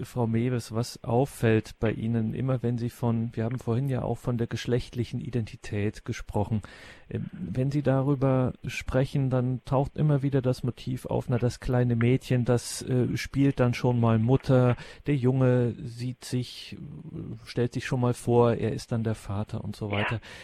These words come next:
Speaker 1: Es gibt, äh, eine feministische Philosophinnengruppe, die, ähm, f-,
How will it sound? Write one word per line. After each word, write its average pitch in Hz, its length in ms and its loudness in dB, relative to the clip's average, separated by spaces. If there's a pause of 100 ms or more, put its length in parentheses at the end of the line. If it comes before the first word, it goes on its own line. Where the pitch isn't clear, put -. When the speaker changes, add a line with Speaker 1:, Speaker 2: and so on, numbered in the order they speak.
(140)
Speaker 1:
Es - 180 -6
gibt, - 400 -6
äh, - 220 -4 (200)
eine 127 380 0
feministische 131 640 0
Philosophinnengruppe, 131 1300 2
die, 123 300 2 (500)
ähm, 120 460 0
f-, - 400 -12